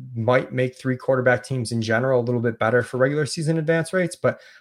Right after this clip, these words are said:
I do like some of the subjective kind of uniqueness arguments for having three quarterbacks, three chances to kind of hit the roulette wheel of getting that correct game stack at any point during those three uncorrelated tournament weeks.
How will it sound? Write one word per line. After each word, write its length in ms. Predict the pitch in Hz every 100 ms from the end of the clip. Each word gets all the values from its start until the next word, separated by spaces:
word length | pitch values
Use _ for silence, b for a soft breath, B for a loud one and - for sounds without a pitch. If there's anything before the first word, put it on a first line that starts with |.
| B -
I 140 | 147
do 260 | 135 151 175
like 400 | 156 151 143 -
some 240 | - 131
of 60 | 117
the 120 | 110
subjective 920 | 110 - 110 101 110 - 117 110 - _ _ _ _ _
kind 200 | - 117
of 160 | 110 113
uniqueness 520 | 123 127 - 123 120
arguments 560 | 120 120 120 117 117 -
for 180 | 110
having 340 | 104 117 113 107
three 280 | - 135 127
quarterbacks, 760 | - 127 123 120 120 117 -
three 160 | 135 123
chances 460 | - 127 117 113
to 40 | -
kind 140 | 110
of 60 | 98
hit 160 | 123
the 100 | 123
roulette 400 | 113 110 113 -
wheel 180 | 123 117
of 140 | 110
getting 240 | 120 117 113
that 220 | 107 -
correct 340 | - 117 -
game 240 | 117 113 110
stack 400 | - 117 107 -
at 140 | 98
any 160 | 120 113
point 340 | - 120 113
during 220 | 113 117
those 180 | 117 113
three 200 | - 127
uncorrelated 640 | 113 117 - 117 113 110 110
tournament 380 | 120 113 110
weeks. 380 | 117 107 110 -